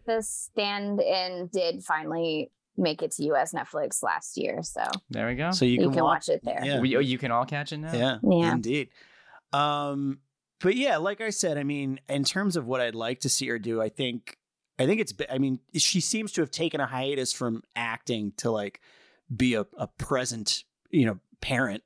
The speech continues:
Speaker 3: um, which obviously nobody can knock that, but I,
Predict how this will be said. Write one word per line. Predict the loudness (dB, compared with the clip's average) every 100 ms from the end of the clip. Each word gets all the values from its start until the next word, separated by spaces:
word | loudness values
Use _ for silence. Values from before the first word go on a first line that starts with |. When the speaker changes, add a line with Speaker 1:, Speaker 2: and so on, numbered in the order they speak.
| _ -2
Speaker 3:
um, | 0 2 0 -4 -2
which | -2 0 -2 -2
obviously | -4 -2 -2 -2 0
nobody | 0 0 -2 -4
can | -8 -10 -10 -12 -20 -20 -20 -20 _ 2
knock | 4 2 0
that, | -2 -2 -6 -12 -4
but | 0 0 -2 -6 _ _ _ _
I, | -2